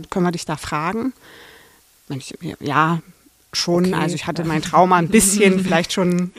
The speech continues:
Speaker 1: äh, verwunden. Und dann hat sie gesagt, also es hat dann, weiß ich nicht, zwei Monate <laughs> oder so gedauert. Und dann kam die erste Anfrage, das war für alles Gute. Äh, ich weiß gar nicht mehr, wann das war. Gabriel hat darüber, glaub ich, auch schon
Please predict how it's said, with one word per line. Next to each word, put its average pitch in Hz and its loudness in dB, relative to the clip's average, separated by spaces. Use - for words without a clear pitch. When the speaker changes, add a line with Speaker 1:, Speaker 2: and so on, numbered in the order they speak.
Speaker 1:
äh, 175 2
verwunden. 208 0
Und 185 -6
dann 175 -2
hat 185 -4
sie 190 -4
gesagt, 175 -4
also 160 0
es - -8
hat 185 0
dann, 175 -2
weiß 175 -4
ich 175 -4
nicht, 156 -10
zwei 180 -2
Monate 202 2
<laughs> 214 0
oder 214 4
so 214 -4
gedauert. 202 2
Und 185 -8
dann 175 -2
kam 175 -4
die - -8
erste - -6
Anfrage, 202 -4
das 180 -6
war 180 -6
für - -12
alles 151 -8
Gute. 254 0
Äh, 175 -2
ich - -12
weiß 165 -4
gar - -8
nicht 170 -10
mehr, 170 -4
wann 180 -2
das 196 -6
war. 208 -6
Gabriel 202 -2
hat 208 -8
darüber, 190 -4
glaub 190 -2
ich, 190 -8
auch 180 -4
schon 202 -6